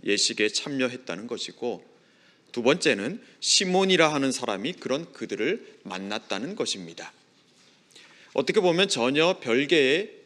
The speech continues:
두 이야기입니다. 그런데 누가는 이 두 가지 이야기를 나란히 배치하고 또 요셉 가족과 시몬이 만났다고 표현함으로써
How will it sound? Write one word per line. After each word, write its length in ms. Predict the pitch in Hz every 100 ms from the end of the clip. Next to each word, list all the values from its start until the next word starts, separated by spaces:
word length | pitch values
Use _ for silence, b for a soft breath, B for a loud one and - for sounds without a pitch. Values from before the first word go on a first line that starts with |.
| _
두 220 | - 135
이야기입니다. 800 | 113 101 95 131 120 85 85 85 - _ _ _ _
그런데 380 | - 107 107 131
누가는 560 | 131 117 117 104 156 226 -
이 220 | 120 123
두 80 | 117
가지 320 | 127 120 160
이야기를 640 | 117 113 120 170 196 - -
나란히 500 | - 101 101 104 196 -
배치하고 880 | 95 - 113 104 - 165 98 - b b b
또 160 | - 175
요셉 360 | 120 120 196
가족과 680 | 180 139 143 - 143 135 135
시몬이 720 | - - 180 165 139 127 208 B B
만났다고 760 | - 107 123 147 156 147 127 139
표현함으로써 920 | - 190 170 123 107 90 - 131 233